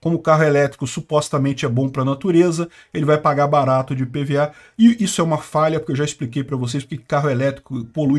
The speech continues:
tanto quanto o carro a combustível, ele só não polui naquele lugar ali, É, mas, é, as fontes de, a maior parte das fontes de energia elétrica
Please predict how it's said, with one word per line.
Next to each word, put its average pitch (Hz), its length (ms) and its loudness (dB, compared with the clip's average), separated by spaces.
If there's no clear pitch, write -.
tanto 226 340 2
quanto 156 360 -4
o 117 40 -10
carro 127 400 -4
a 131 80 -6
combustível, 151 760 0
ele 180 160 0
só - 180 -2
não 202 100 0
polui 185 320 0
naquele 190 360 -2
lugar 139 420 0
ali, 208 260 0
É, 151 220 0
mas, 165 400 2
é, 156 240 2
as 147 160 0
fontes 185 480 -2
de, 156 380 0
a 143 100 0
maior 160 200 2
parte 156 360 -2
das 139 160 -4
fontes 147 460 -4
de 131 80 0
energia 135 340 0
elétrica 120 580 -2